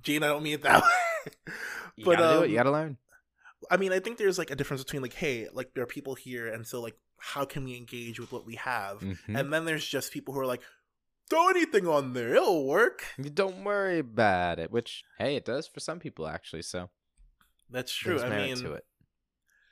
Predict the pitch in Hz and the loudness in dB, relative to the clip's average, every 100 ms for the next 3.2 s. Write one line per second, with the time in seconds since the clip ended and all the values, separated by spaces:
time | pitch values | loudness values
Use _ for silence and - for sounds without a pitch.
0 | _ _ _ _ _ 117 131 - - 127 | _ _ _ _ _ -10 -8 -10 -10 -10
1 | 127 151 156 156 156 151 139 147 147 143 | -6 -6 -2 -2 -2 -4 -4 -4 -4 -8
2 | 143 - 143 139 139 127 120 123 - 143 | -10 -8 -6 0 0 0 -2 -6 -8 -8
3 | 151 131 | -6 -8